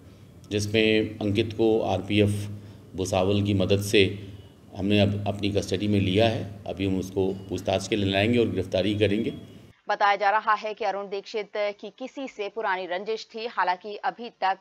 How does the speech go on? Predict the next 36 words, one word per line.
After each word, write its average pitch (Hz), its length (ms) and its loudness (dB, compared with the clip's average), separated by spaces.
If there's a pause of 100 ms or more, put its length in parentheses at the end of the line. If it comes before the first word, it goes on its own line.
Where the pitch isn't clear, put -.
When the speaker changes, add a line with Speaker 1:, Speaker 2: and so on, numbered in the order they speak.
Speaker 2:
नाम 185 460 -2
सामने 202 380 -8
नहीं 202 280 -10
आया 214 200 -2
है। 220 240 -4 (280)
कई 269 160 2
दिनों 262 300 -2
से 247 240 -4
प्रदेश 233 540 -4
के 202 220 -6
अधिवक्ता 214 580 -2
सरकार 214 520 -2
से 208 300 -8 (260)
Protection 254 560 -4
Act 254 200 -2
लागू 202 340 -2
करने 220 320 -6
की 208 160 -14
मांग 196 260 0
कर 170 160 -12
रहे 160 180 -12
हैं। 165 80 -20 (100)
अधिवक्ताओं 247 560 2
का 269 120 -2
कहना 247 260 -6
है 240 200 -4
कि 302 100 -6
अगर 226 180 0
चौबीस 269 400 -4
घंटे 254 280 -4
में 262 100 -6
हमलावर 226 420 -2
गिरफ्तार 208 400 -2
नहीं 220 240 -8
होते 240 380 -4
तो 208 340 -4